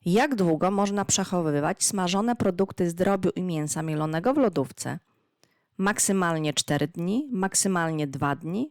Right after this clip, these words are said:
maksymalnie sześć dni, maksymalnie osiem dni. Odpowiedź B.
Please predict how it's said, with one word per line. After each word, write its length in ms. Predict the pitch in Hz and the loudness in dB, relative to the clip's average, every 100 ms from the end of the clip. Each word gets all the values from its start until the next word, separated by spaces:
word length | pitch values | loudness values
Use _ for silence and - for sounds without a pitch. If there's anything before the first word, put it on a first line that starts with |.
| - | -4
maksymalnie 720 | 180 - - 180 170 160 156 | -4 -2 0 0 0 0 0
sześć 300 | - 170 156 | 0 0 0
dni, 340 | - 180 247 - - - | -4 -6 -4 -6 -16 -6
maksymalnie 680 | 226 240 214 190 175 202 - | -2 0 0 0 2 0 2
osiem 340 | 156 135 143 135 | 2 2 0 -4
dni. 280 | - 135 932 - - - - 932 - - 932 - 932 932 932 932 932 _ _ _ _ _ - | -2 0 0 0 -2 -4 -4 -2 -2 -2 -4 -4 -2 -2 -2 -4 -8 _ _ _ _ _ -6
Odpowiedź 600 | 185 - 170 151 143 143 | -4 0 0 0 -4 -2
B. 300 | 165 240 | 0 0